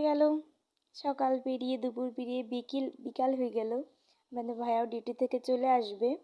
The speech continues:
তো এই যে আমি একটা নাস্তা বানিয়েছি, সেমাই দিয়ে, চিনি দিয়ে, নারকেল দিয়ে। আপনারা চাইলে রেসিপিটা আমি শেয়ার করব।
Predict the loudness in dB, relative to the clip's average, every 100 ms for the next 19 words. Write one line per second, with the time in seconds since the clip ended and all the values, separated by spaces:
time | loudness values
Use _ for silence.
0 | _ _ _ _ -6 -4 -2 -2 -2 -4
1 | -6 0 2 4 2 -2 -4 -2 0 2
2 | 2 0 -2 -6 -6 -8 _ _ _ _
3 | -14 -8 -2 -2 -2 -2 0 0 -2 -6
4 | -6 -6 -2 0 0 -2 -4 -4 -4 -4
5 | -4 -6 -10 _ _ _ -10 0 0 2
6 | 0 0 0 0 -4 -6 -4 -2 -2 0
7 | 2 2 -2 -2 -2